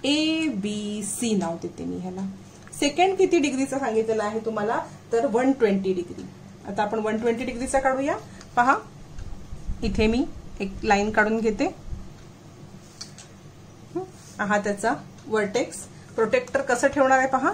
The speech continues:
मी हे असं protector ठेवलेलं आहे याच्यावरती आणि आपण आता count करायला सुरुवात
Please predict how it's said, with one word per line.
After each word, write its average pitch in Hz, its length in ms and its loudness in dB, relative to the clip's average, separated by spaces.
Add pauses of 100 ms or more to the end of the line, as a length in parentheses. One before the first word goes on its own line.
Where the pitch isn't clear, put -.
मी 220 100 2
हे 226 80 2
असं 214 260 2
protector 233 400 -2
ठेवलेलं 240 420 4
आहे 247 180 4
याच्यावरती 262 580 0 (460)
आणि 190 220 2
आपण 185 300 0
आता 202 260 -2 (380)
count 190 300 4
करायला 202 240 4
सुरुवात 202 240 2